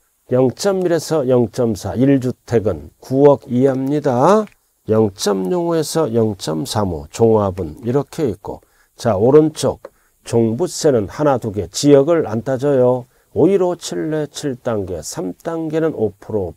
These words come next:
프로. 그러죠? 음, 이렇게 나온다고요. 삼 주택 이상.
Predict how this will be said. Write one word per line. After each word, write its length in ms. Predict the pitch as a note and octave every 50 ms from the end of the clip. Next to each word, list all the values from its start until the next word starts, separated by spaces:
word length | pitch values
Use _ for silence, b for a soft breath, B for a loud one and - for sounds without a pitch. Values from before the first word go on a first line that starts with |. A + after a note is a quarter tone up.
| _
프로. 280 | - - E2+ - - _ _ _ _ _ _ _ _ _ _ _ _ _ _ _ _ _ _
그러죠? 440 | - G#2+ G#2+ F#2+ G#2+ D#3 G3 F3+ _ - _ - - G#2+ _
음, 240 | F2+ E2 D2+ D#2 _ _ _
이렇게 480 | _ C3 C#3+ D#3+ D3+ - - D#3+ D#3 -
나온다고요. 920 | - B2+ G#2+ G#2 G#2 G#2+ G2+ F#2 F#2+ F#2+ F#2 A2 A2 G2 F2 G2+ B2+ A#2+
삼 420 | - - - - D3 C3+ B2 A#2+ A#2
주택 500 | - E3+ - _ _ _ - D3+ D3+ - _
이상. 400 | _ - A2 F2+ - - G2+ -